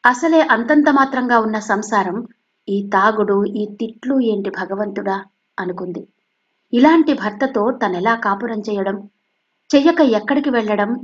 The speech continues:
ఏం చేయడం? పుట్టింటికి ఏ మొహం పెట్టుకుని వెళ్లడం? మనసులో దిగులుతో కృంగిపోసాగింది. తాగినప్పుడు నిఖిల్ అనే మాటలకి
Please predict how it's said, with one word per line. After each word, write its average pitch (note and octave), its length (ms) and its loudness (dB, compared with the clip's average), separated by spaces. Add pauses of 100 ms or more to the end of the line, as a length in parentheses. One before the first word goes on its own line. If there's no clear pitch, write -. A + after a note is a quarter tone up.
ఏం A3+ 180 0
చేయడం? F#3 420 -6 (600)
పుట్టింటికి A3 840 0
ఏ A3+ 60 6
మొహం A3+ 260 2
పెట్టుకుని A#3 400 0
వెళ్లడం? G#3+ 440 0 (340)
మనసులో G#3 540 2
దిగులుతో G#3 580 0
కృంగిపోసాగింది. G3+ 1000 -4 (640)
తాగినప్పుడు C#4 560 2
నిఖిల్ A#3 500 0
అనే A#3+ 200 0
మాటలకి A3+ 840 -2